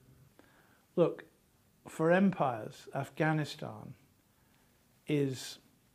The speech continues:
this romantic, mythological boundary line.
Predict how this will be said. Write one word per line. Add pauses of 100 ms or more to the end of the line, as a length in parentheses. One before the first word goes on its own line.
(340)
this (640)
romantic,
mythological (280)
boundary
line.